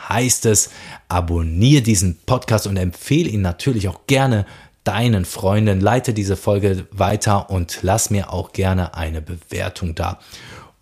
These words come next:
Und wenn du ihn eben noch nicht hast, dann lad dir auch den Guide runter. Energiebalance, die bessere Work-Life-Balance,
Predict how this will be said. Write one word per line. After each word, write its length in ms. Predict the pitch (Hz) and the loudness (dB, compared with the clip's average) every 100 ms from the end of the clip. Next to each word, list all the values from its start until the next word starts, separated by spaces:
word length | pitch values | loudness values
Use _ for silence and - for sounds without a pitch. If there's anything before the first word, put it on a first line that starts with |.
| _ | _
Und 300 | - 101 87 | 0 0 2
wenn 160 | 104 107 | 2 2
du 100 | 92 | 2
ihn 140 | 90 | 0
eben 220 | 85 90 87 | -2 -2 0
noch 100 | 98 | 4
nicht 240 | 185 - | 2 4
hast, 280 | 147 - - - - | 0 0 -8 -20 -6
dann 180 | 85 85 | -2 0
lad 400 | 87 107 143 120 | 2 2 0 0
dir 180 | 104 | 0
auch 180 | 95 90 | 0 -2
den 220 | - 85 | -6 -6
Guide 300 | 120 120 139 | -2 -2 -2
runter. 360 | 131 120 117 110 - - - - | 0 2 2 2 -4 -20 -20 -2
Energiebalance, 800 | 190 190 147 143 123 117 113 - | 2 4 4 4 4 4 2 0
die 160 | 95 87 | -2 -4
bessere 800 | - 110 113 - 104 98 92 - | 0 2 2 4 4 4 2 0
Work-Life-Balance, 1040 | 90 101 98 92 95 110 - 98 95 - | 2 2 2 2 2 2 2 2 2 -2